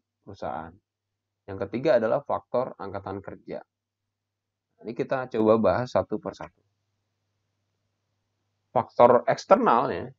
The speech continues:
yang kemudian mempengaruhi dari sebuah permintaan S D M, itu bisa berasal dari yang namanya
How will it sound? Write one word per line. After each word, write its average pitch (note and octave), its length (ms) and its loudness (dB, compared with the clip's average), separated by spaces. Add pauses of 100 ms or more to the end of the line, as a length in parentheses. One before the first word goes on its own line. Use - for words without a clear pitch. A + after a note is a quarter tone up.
yang G#2 560 -2
kemudian A2+ 560 4
mempengaruhi A2+ 720 4
dari G#2+ 160 4
sebuah F#2+ 560 -4
permintaan F2+ 480 -8
S - 80 -16
D - 160 -8
M, D3 240 0 (1400)
itu E3+ 240 4
bisa C#3 320 6
berasal C3 560 6
dari B2+ 640 4
yang G2 160 -12
namanya B2 800 -6